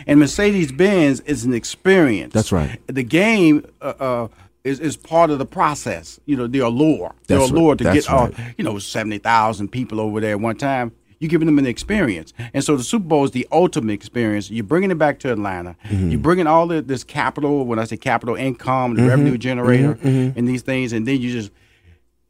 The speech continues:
Speaker 1: then it's a, on to another city. That's what you do for the players. That's what you're trying to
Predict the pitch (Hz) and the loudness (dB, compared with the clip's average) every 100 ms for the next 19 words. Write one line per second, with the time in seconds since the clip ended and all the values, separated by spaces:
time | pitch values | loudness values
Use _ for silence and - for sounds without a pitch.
0 | _ 139 139 113 110 110 123 143 143 135 | _ 0 0 0 -2 -2 0 0 2 0
1 | 123 123 117 101 71 - _ 120 143 151 | 0 -2 -6 -8 -10 -12 _ -4 -2 -2
2 | 143 156 127 131 131 123 120 101 - 127 | -2 -4 0 0 0 -4 -8 -8 -8 -4
3 | 123 117 113 110 - _ - _ 117 - | -2 -2 -4 -6 -12 _ -20 _ -4 -2
4 | 127 127 113 - 127 123 113 95 | -6 -4 -6 -2 0 0 0 -4